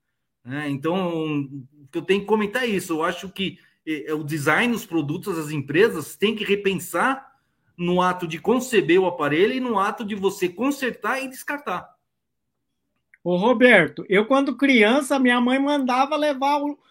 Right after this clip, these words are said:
Speaker 2: o liquidificador pra consertar. Agora, o liquidificador, as peças são coladas.
Speaker 1: É.
Speaker 2: Ou
Speaker 1: Você
Speaker 2: seja, né,
Speaker 1: é.
Speaker 2: você tá falando aí de ecodesign, que é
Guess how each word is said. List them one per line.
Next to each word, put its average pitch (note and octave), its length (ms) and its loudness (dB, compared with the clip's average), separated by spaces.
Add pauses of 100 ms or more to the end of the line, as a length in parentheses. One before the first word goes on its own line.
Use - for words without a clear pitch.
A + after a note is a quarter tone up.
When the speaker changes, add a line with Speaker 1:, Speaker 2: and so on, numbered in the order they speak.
(140)
Speaker 2:
o A3+ 100 -2
liquidificador D4+ 1300 0
pra D4+ 140 -2
consertar. D#4 920 -6 (600)
Agora, B3+ 380 -2
o C#4 40 2
liquidificador, C4 920 -4
as C4 160 -4
peças C#4 400 -8
são C#4 220 -8
coladas. B3 920 -8 (240)
Speaker 1:
É. F3+ 280 -20
Speaker 2:
Ou C4+ 240 4
Speaker 1:
Você C4+ 100 -6
Speaker 2:
seja, F#3+ 460 2
né, G3+ 140 -2
Speaker 1:
é. A#3+ 40 -4
Speaker 2:
você A#3+ 240 -4
tá D4+ 220 -2
falando C#4 500 -2
aí B3+ 160 0
de A#3+ 160 -4
ecodesign, A#3 1000 -6 (300)
que C#4+ 80 -2
é E4 100 2